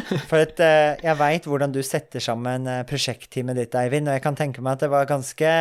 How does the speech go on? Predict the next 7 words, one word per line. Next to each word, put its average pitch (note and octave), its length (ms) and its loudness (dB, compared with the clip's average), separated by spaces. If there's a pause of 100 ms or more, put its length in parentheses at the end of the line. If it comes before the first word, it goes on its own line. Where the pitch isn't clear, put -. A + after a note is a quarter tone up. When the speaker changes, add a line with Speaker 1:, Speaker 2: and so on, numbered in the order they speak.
(420)
Speaker 2:
fokusert C#3 800 0
og C3+ 140 0
dedikert D3 840 0
arbeid, D3 480 0 (160)
eh, C3+ 480 0
av, B2+ 320 0
eh, B2 320 -2